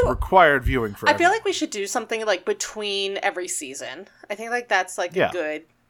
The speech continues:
Speaker 1: way to do it.
Speaker 2: So, yeah, I, I really wanna talk about that, that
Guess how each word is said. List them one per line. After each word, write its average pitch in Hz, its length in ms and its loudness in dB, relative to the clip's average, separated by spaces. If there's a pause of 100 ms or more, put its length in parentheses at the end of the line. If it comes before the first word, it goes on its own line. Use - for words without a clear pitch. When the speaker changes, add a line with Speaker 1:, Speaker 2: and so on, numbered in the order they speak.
(220)
Speaker 1:
way 170 180 -4
to - 80 -10
do 120 220 -6
it. 107 180 -2 (420)
Speaker 2:
So, - 220 -6
yeah, 98 540 -2
I, 117 100 -4
I 123 220 4
really 127 280 4
wanna 117 200 0
talk 107 260 0
about 95 340 -8
that, 101 380 -4
that 104 300 -4